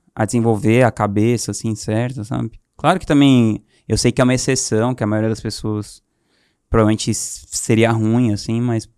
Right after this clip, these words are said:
pra mim acabou se-, sendo bom, porque, tipo, sei lá, por exemplo, às vezes eu não tinha onde dormir, assim. Então eu ficava no, eu, eu tinha uma bolsa de estudo numa escola de música muito boa,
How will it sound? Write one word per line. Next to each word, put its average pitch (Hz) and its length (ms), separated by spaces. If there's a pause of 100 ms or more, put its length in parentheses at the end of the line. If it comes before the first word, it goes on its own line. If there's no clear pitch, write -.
pra 107 140
mim 113 120
acabou 117 320 (120)
se-, - 180
sendo 127 280
bom, 117 240
porque, 107 680
tipo, 117 240
sei 143 120
lá, 117 100
por 120 100
exemplo, 110 160
às 110 60
vezes 131 120
eu 147 60
não 147 100
tinha 139 260
onde 135 260
dormir, 127 380
assim. 98 260 (120)
Então 131 400
eu 135 80
ficava 135 300
no, 135 380
eu, 113 240
eu 120 60
tinha 139 140
uma 131 100
bolsa 131 460 (120)
de 120 100
estudo 120 340
numa 113 140
escola 110 260
de 104 100
música 107 360
muito 117 240
boa, 107 300